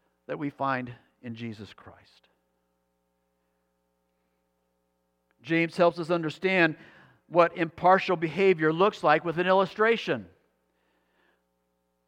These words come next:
With, we see this in verses two through four. Look at verse two. "For if a man wearing a gold ring and fine clothing comes into your assembly, and a poor man in shabby clothing also comes in,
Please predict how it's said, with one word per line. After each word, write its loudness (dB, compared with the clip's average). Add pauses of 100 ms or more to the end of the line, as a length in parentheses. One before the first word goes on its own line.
(220)
With, -20 (960)
we -12
see -2
this 4
in -4 (180)
verses -2
two -4
through -6
four. 0
Look 0
at -6
verse -2
two. -2
"For 2
if -2
a 0
man 0
wearing 2
a -2
gold 2
ring -2
and -6
fine 2
clothing -2 (760)
comes 2
into -2
your 2
assembly, 0
and 0
a 2
poor 4
man 2
in 0
shabby 2
clothing 0
also 0
comes -4
in, -4